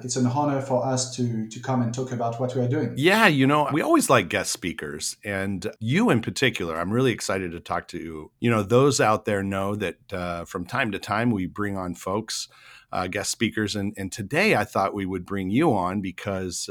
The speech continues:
Speaker 2: uh, you guys are a producer of macadamia nuts, and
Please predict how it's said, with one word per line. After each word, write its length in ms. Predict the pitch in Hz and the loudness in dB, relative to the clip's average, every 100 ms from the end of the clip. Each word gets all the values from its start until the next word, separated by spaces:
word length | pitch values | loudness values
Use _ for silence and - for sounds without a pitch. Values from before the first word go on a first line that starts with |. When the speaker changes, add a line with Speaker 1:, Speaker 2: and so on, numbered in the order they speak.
| 92 | -8
Speaker 2:
uh, 420 | 92 87 87 87 | -6 -6 -6 -8
you 180 | 104 135 | -4 -2
guys 300 | 156 101 92 | 0 0 -2
are 160 | 90 87 | -4 -4
a 60 | |
producer 480 | - 85 98 98 92 | -6 -6 -4 -4 -6
of 100 | 80 | -6
macadamia 680 | 92 90 - 92 147 107 73 | -6 -6 -6 -2 0 0 -4
nuts, 320 | - - - - | -14 -14 -14 -12
and 420 | 92 95 92 92 | -8 -6 -4 -6